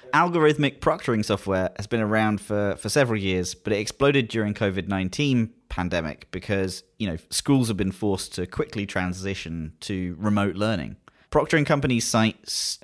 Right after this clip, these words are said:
studies estimating that between fifty and seventy percent of colleges, uh, will attempt some sort of cheating and warn that cheating will be rampant if students are left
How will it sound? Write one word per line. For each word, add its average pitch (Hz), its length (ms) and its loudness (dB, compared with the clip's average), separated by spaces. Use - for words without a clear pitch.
studies 113 560 0
estimating 101 480 0
that - 180 -4
between 101 360 0
fifty 127 580 -2
and 95 160 -2
seventy 117 460 2
percent 92 320 -4
of 73 80 -12
colleges, 90 640 -4
uh, 90 220 2
will 113 160 2
attempt 127 460 0
some 139 280 2
sort 127 320 4
of 104 140 -4
cheating 95 560 -2
and 98 320 0
warn 110 600 4
that - 400 -4
cheating 147 380 4
will 110 100 4
be 104 140 2
rampant 123 360 4
if 90 140 -6
students 101 480 -2
are 95 140 -2
left 92 320 -4